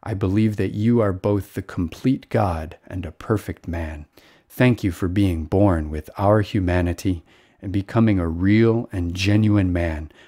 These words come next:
with both divinity and humanity. Thank you for dying for my sins. Lord, I receive you right now. Thank you for coming into me to be my life. Lord,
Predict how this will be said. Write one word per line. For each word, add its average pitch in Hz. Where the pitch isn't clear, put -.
with -
both 92
divinity 107
and 98
humanity. 82
Thank 131
you 110
for 95
dying 92
for 90
my 80
sins. 82
Lord, 113
I 113
receive 117
you 95
right 90
now. 76
Thank 117
you 104
for 95
coming 120
into 104
me 78
to -
be 95
my 87
life. 82
Lord, 113